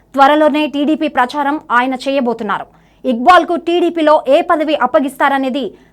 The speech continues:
త్వరలోనే నిర్ణయం కానుంది. అయితే ఎన్నికల వేళ బీజేపీతో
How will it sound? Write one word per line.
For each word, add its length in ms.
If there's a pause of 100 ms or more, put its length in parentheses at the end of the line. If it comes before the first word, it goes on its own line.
(140)
త్వరలోనే 580
నిర్ణయం 360
కానుంది. 300 (320)
అయితే 220 (180)
ఎన్నికల 400
వేళ 180 (460)
బీజేపీతో 520